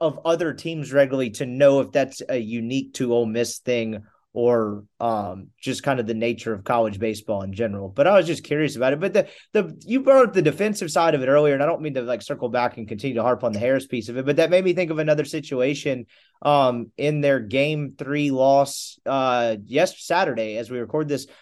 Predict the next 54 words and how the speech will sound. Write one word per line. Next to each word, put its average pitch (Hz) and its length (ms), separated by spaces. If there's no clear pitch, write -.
on 147 100
a 131 40
Sunday 156 260
night. 160 380
They 165 100
were 165 80
down 247 320
one 214 160
to 180 60
nothing. 151 560
They 151 180
tie 226 320
it 196 100
up 175 220
in 160 80
the 131 100
fourth 156 360
and 135 100
make 135 160
it 127 100
one 131 300
one. 139 360
And 196 180
Arkansas, 269 580
it 165 140
scores 220 480
a 196 40
run 180 320
in 170 80
the 151 60
top 180 260
of 185 60
the 165 60
second. 165 240
It 143 60
gets 139 180
a - 20
leadoff 165 400
walk 156 360
to, 135 260
uh, 113 260
Callie, 175 460
who's, 139 180
who's 127 220
not 262 260
Carson 196 380
Callie. 113 320
I 120 60
guess 165 180
he's 156 160
got 143 100
a 120 60
brother. 107 500
I 143 140